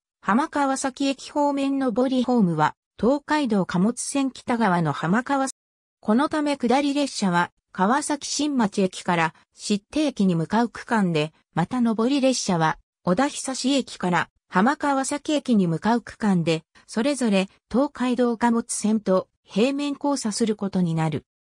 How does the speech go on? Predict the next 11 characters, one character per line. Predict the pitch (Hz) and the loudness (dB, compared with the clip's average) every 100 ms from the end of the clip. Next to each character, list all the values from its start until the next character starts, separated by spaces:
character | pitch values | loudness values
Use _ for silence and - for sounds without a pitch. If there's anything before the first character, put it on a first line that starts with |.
| _ _ - | _ _ -4
川 | 196 254 311 | 0 0 0
崎 | 330 311 | -4 -4
新 | - 277 294 262 | -6 -4 -2 0
町 | 240 - | -2 0
駅 | 185 - 170 | 0 0 -2
を | |
出 | 156 151 - | 0 -4 -4
発 | - - | -6 -6
す | - 226 | -4 -4
る | 208 | -2
と、 | 175 - | -2 -4